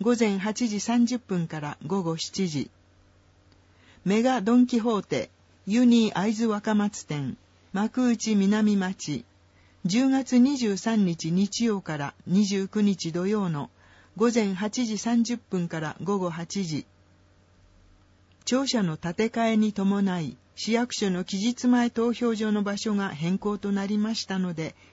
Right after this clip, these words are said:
ご注意ください。不在者投票ができます。入院や出張、出産などにより、一時的に市外に滞在している人や、不在者投票ができる施設に指定されている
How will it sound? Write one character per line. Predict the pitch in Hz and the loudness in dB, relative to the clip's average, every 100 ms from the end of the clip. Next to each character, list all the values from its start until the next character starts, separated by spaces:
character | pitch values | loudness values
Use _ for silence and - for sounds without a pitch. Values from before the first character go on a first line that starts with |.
| - | -6
ご | 185 | -4
注 | 190 226 220 | -2 -2 0
意 | 185 180 | -2 -4
く | 156 | -8
だ | 156 | -8
さ | 160 160 151 | -8 -8 -8
い。 | 139 120 _ _ _ _ _ _ _ _ _ _ _ _ _ _ | -8 -10 _ _ _ _ _ _ _ _ _ _ _ _ _ _
不 | - 214 | 2 4
在 | 226 269 | 4 2
者 | 285 262 262 | 0 -2 -2
投 | 254 254 | 0 0
票 | - 208 170 | 2 0 0
が | 156 147 | -2 -4
で | 147 | -4
き | - 165 | -4 -4
ま | 156 160 | -2 -4
す。 | - - - _ _ _ - | -8 -14 -20 _ _ _ -4
入 | 196 226 269 | 4 4 6
院 | 262 247 | 6 6
や | 233 226 | 6 2
出 | 214 - 196 | -4 -4 -4
張、 | - 247 240 202 | 0 2 2 0
出 | - | -2
産 | 208 - 254 247 | -4 0 4 6
な | 254 | 4
ど | 226 190 | 4 2
に | 175 | 2
よ | 165 | 0
り、 | 151 147 - - - | 0 -2 -4 -16 -6
一 | 190 240 | -2 2
時 | 247 247 | 2 2
的 | 247 254 233 | 2 2 2
に | 214 196 | 4 2
市 | - 269 | -2 -2
外 | 285 220 | 0 0
に | 156 | 0
滞 | 151 175 214 | -4 -4 -2
在 | 202 208 208 | -2 -2 -4
し | - | -2
て | 196 | 0
い | 190 | 2
る | 190 | 0
人 | 190 - 170 | -6 -4 -4
や、 | 160 143 - _ _ | -4 -6 -14 _ _
不 | - | -4
在 | 214 277 294 | 0 0 0
者 | 269 | -2
投 | 262 262 254 | -2 -2 -2
票 | 220 185 | 0 0
が | 165 165 | -2 -2
で | 190 | -4
き | - | -2
る | 262 247 | 0 0
施 | - | -2
設 | - 269 - | -4 -2 0
に | 185 | 0
指 | 160 - | 0 -2
定 | - 196 | -2 -2
さ | 196 226 | -2 -2
れ | 220 | -2
て | 208 196 | -2 -2
い | 185 | 0
る | 175 165 | 0 -2